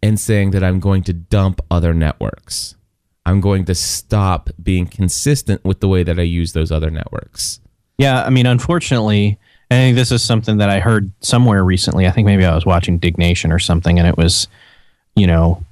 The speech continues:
Speaker 2: Kevin and Alex talking, and one was like, you know, "Unfortunately, in this time, I mean, if you wanna promote something on social media, you kinda need to be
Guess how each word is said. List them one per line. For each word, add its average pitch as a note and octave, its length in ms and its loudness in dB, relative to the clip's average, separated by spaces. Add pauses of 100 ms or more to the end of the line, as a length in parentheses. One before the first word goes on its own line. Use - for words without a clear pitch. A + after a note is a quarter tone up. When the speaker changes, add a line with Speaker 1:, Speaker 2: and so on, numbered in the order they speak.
(120)
Speaker 2:
Kevin G#2 240 2
and F#2+ 100 4
Alex F#2 320 2
talking, F#2+ 380 0
and E2+ 120 2
one F#2 180 2
was F2 140 2
like, F2 300 0 (120)
you G2+ 100 4
know, F2 260 4
"Unfortunately, G2 960 0
in A2 140 4
this A#2 180 2
time, G#2+ 640 0
I G#2 40 2
mean, G#2 120 4
if G2+ 100 0
you D3 80 4
wanna A#2 140 2
promote B2+ 340 2
something F#2+ 340 0
on F#2 100 2
social G2 320 0
media, F#2+ 440 2 (240)
you A#2+ 80 0
kinda D3 340 2
need C#3 200 4
to A#2+ 80 2
be A#2 480 2